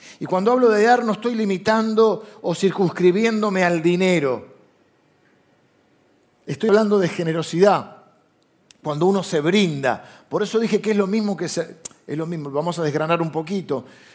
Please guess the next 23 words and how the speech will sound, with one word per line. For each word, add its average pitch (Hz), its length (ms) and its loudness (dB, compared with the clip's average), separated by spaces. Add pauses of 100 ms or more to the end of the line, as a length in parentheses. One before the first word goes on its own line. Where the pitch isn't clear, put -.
pero 160 120 -6
estamos 202 340 -6
hablando, 180 560 -4 (320)
es - 240 -16
dos 220 160 -2
maneras 208 300 0
de - 40 0
decir 180 200 -4
lo 180 100 -4
mismo, 147 480 -4 (300)
de 175 180 0
servir, 175 880 -2
de 170 160 0
darse 202 420 2
por 151 200 -8
los 147 160 -6
demás, 160 340 -2 (220)
de 180 140 -2
ser 202 220 0
generoso 180 640 0
con 156 220 -10
tu 165 140 -8
tiempo, 180 680 -2